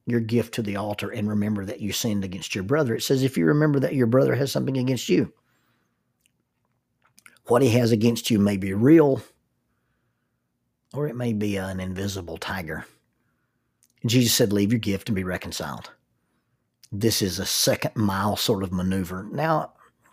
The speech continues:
at some point, Lonnie Beth could read.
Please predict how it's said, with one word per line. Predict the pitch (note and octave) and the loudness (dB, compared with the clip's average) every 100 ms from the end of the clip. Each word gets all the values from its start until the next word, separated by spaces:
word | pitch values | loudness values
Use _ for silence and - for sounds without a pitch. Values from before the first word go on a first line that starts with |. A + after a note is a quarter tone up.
| - | -10
at | A#2+ C3+ | -8 -2
some | - C#3+ | 2 2
point, | B2+ A2+ B2+ - - - - - | 2 0 -2 -4 -20 -20 -20 -12
Lonnie | G2 D3 B2+ | -2 2 4
Beth | A2+ - | 2 0
could | C#3 | 0
read. | D#3+ E3 - | 0 0 -2